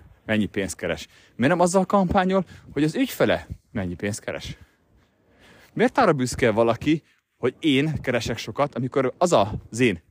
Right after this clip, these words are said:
szakmám, a professzionalitásom, hogy megtanítom másoknak a pénzkeresetet. Vagy segítek másoknak felfuttatni a vállalkozásukat.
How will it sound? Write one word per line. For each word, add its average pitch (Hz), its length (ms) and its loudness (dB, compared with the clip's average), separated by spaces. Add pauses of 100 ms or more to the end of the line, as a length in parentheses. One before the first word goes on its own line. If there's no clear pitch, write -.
(520)
szakmám, 98 520 -2 (100)
a - 60 -14
professzionalitásom, 113 1080 0 (720)
hogy 113 140 0
megtanítom 131 500 2
másoknak 123 380 0
a 107 40 0
pénzkeresetet. 98 880 -4 (680)
Vagy 127 100 -2
segítek 180 380 -2
másoknak 131 440 -2
felfuttatni 107 640 0
a 107 60 0
vállalkozásukat. 90 920 -2